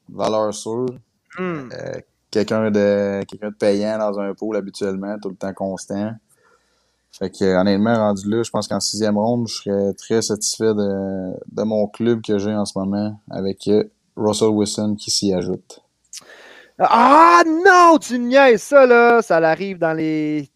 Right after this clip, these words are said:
Speaker 2: dans les drafts qu'on fait. Je me suis fait snipe mon Q B que j'allais prendre là.
Speaker 1: <laughs>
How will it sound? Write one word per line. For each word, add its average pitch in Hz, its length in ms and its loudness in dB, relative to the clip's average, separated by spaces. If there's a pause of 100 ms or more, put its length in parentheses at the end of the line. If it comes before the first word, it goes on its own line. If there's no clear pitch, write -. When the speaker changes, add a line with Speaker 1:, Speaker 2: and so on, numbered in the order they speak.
Speaker 2:
dans 160 180 -2
les 160 140 -2
drafts 170 320 2
qu'on 170 140 2
fait. 214 240 2
Je 165 80 -4
me 185 80 2
suis - 160 -14
fait 226 180 2
snipe 226 480 4
mon 190 160 2
Q 214 240 -2
B 226 340 -2
que 185 120 2
j'allais 175 280 4
prendre 202 380 -2 (120)
là. 190 320 6 (460)
Speaker 1:
<laughs> 123 60 0